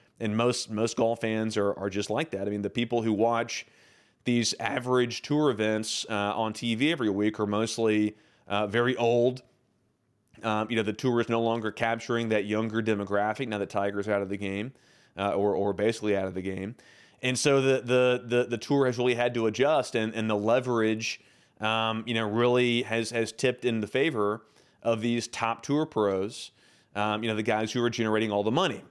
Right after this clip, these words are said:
And, you know, Phil Mickelson has been someone who, he, he kinda picked up the torch from Greg Norman, you know, of, of the guy who was quietly kind of behind the scenes maneuvering, trying to get more money into the pockets of the guys who were actually generating that revenue.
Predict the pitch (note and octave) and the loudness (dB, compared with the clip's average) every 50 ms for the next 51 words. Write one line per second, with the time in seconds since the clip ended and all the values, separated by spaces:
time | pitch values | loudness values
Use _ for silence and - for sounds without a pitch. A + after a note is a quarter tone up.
0 | _ - A2+ A2+ A#2 A2+ A2+ A2 G#2 - _ _ _ - - _ _ _ A#2+ A#2+ | _ -4 -2 0 0 0 -2 -4 -8 -12 _ _ _ -20 -20 _ _ _ -2 -2
1 | A#2+ - - D#3+ D#3+ D#3 D#3+ F3+ F3 F3 E3 - E3+ D3 C3 C3 C3 B2+ B2 A2 | -2 2 2 2 4 4 2 2 2 0 0 2 0 0 0 0 -2 -2 -2 0
2 | A#2+ C3 B2+ B2+ B2 - C3+ B2+ B2 B2 B2 B2 A#2+ B2 B2 B2 B2 G2 A#2 B2+ | 0 0 0 2 0 0 0 2 2 2 2 0 0 0 -2 -2 -2 -2 -4 -6
3 | C3+ A2+ B2+ B2+ - D#3 D3 B2+ A#2+ - - C3+ - - C3+ - - - - - | -4 -4 -4 -4 -2 -2 -2 -2 -2 -2 -4 -4 -2 0 -2 -2 -2 -6 -6 -4
4 | B2 A#2 A#2 A#2+ - - G#2+ G#2 G2+ A2 G#2+ G#2+ A#2+ B2+ C#3 C#3 B2+ A#2 A2+ A2+ | -2 0 0 -2 -2 -4 -6 -2 -2 -2 -2 0 -2 -2 0 0 0 0 -2 -4
5 | A2 - - - _ _ _ _ _ - A2 G#2+ A2 E2+ G#2+ A2 A#2 - A#2 G#2+ | -6 -10 -16 -20 _ _ _ _ _ -2 -2 0 0 0 0 0 0 0 -2 0
6 | G2 A2+ G#2 A#2+ G#2+ G#2+ A2 A2 A2 G#2+ A2+ A2+ A2 G#2 - - - - A#2 A2+ | 0 -2 0 0 0 0 0 0 -2 0 0 0 0 -2 -4 -6 -4 -2 -2 0
7 | A#2 A#2+ A#2 A2 A2+ A2 G#2+ - A#2+ A2 G2+ G#2 - - A2+ A2+ A2 G#2+ G2+ - | 0 0 0 0 0 0 0 0 -2 -2 -2 -4 -4 -4 -4 -2 -4 -4 -4 -4
8 | - A2 G#2+ A2 G2+ F#2+ G#2 G#2 B2+ D3 D3 C#3 C#3 C#3 C3+ C3 C3 B2+ - - | -4 -2 -2 -2 -2 -2 0 2 2 2 4 4 2 2 2 0 0 -2 -4 -4
9 | B2 A#2 A2 A2 A2 A2 A2+ A#2 A2 A2 G#2+ G#2 G#2+ G#2+ A2 A2 G#2+ G#2+ G2+ F#2 | -4 -2 -2 -2 -2 -2 -2 0 0 0 0 0 0 0 0 0 0 -2 -2 -6
10 | F#2 - G#2+ G#2 G2+ G#2 - G#2 F#2+ - - - - _ - - _ _ - G#2 | -4 -4 -2 -2 -2 -2 -2 -2 -2 -2 -6 -12 -12 _ -20 -20 _ _ -4 -2
11 | G2+ A2 A2 - A2 G#2+ G#2+ G#2+ - - A2+ G#2 G#2 G#2+ G#2+ A2 - - G#2+ G2+ | -2 0 0 0 0 0 0 -2 -2 0 0 2 2 2 2 0 0 -2 -2 -4
12 | G2+ - - A2+ A2+ B2+ C#3+ C3+ B2 A#2+ A2 A2 G#2+ G2+ G2+ G2+ F#2 G2+ G2+ F#2+ | -4 -4 0 2 2 2 4 2 2 2 2 0 0 0 0 0 0 -2 -2 -4
13 | F#2 F#2 F#2+ F#2+ F#2+ G#2 | -4 -6 -8 -8 -8 -8